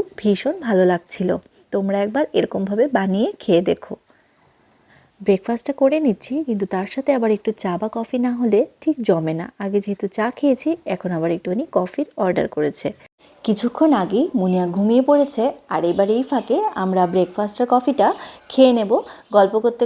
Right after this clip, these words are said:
করতে আর বাইরের দৃশ্য দেখতে দেখতে। এইবারে ব্রেকফাস্ট আর কফি খেয়ে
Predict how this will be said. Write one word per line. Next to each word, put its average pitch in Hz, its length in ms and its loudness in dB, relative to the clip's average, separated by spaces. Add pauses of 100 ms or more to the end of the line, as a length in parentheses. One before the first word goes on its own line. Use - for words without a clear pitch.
করতে 240 240 0 (160)
আর 180 80 6 (100)
বাইরের 180 360 2
দৃশ্য 180 200 -4 (200)
দেখতে 190 300 0
দেখতে। 165 280 -2 (1300)
এইবারে 190 400 6
ব্রেকফাস্ট 185 500 0
আর 302 60 4 (100)
কফি - 280 0
খেয়ে 311 200 6